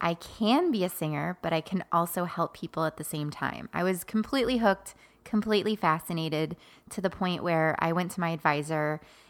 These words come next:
and asked him for some guidance. And he put me in touch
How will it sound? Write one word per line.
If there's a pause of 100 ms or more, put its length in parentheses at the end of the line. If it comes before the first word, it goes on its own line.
and
asked
him
for
some
guidance.
And
he
put
me
in
touch